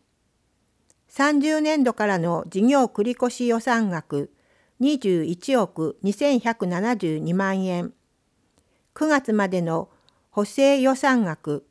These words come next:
十一億三千九百五十二万円。なお、補正予算の主なもの、幼児教育、保育の無償化関連、プレミアム付き商品券、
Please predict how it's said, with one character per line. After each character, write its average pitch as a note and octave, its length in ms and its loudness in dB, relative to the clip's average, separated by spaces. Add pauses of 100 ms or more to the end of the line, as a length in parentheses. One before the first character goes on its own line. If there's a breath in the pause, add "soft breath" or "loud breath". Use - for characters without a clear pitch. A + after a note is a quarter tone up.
(360)
十 C#4+ 280 0
一 C4 300 -2
億 D#3 460 -4
三 C#4 360 2
千 C4+ 260 2
九 G#3+ 240 0
百 D#3+ 280 -6
五 E3 160 -2
十 A#3+ 240 0
二 G#3+ 140 4
万 G#3+ 300 2
円。 F3 280 -2 (840)
な A#3+ 240 4
お、 F3 180 0 (280 soft breath)
補 A3+ 140 -2
正 D4 280 0
予 C#4+ 140 4
算 C#4+ 320 4
の E3+ 280 0 (100)
主 C4 220 4
な F#3 180 0
も E3 120 -4
の、 D#3+ 280 -4 (1040)
幼 C#4 260 6
児 C4+ 180 -4
教 C4+ 260 2
育、 D#3 420 -4 (220)
保 B3 200 0
育 C#4+ 300 -2
の D#3 280 -2
無 G3+ 100 0
償 C4+ 380 0
化 C4 180 -2
関 B3+ 320 0
連、 D#3 260 -6 (840)
プ A#3 100 -4
レ C#4 140 4
ミ C#4+ 180 2
ア C#4 80 4
ム C4 180 4
付 A#3 420 -6
き - 40 -20
商 C#4 280 0
品 C4 280 0
券、 D#3+ 320 -6